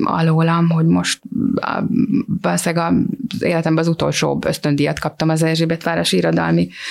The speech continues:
Ösztöndíjat, amit én fél évre adnak havi százhatvanezer forintot, és egyszerűen csak a keret maga, hogy van valami, a társadalom azt mondta, hogy akkor nekem,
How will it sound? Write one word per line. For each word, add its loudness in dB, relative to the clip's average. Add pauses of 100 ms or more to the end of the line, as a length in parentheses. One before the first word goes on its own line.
(280)
Ösztöndíjat, 2 (400)
amit 2
én 0
fél 0
évre 0
adnak 0 (200)
havi 0
százhatvanezer -2
forintot, -2
és -2
egyszerűen -2
csak -6 (300)
a -6
keret -2
maga, 0
hogy 2
van 2
valami, 2
a 0 (320)
társadalom 0
azt -2
mondta, 2
hogy 2
akkor -2
nekem, 0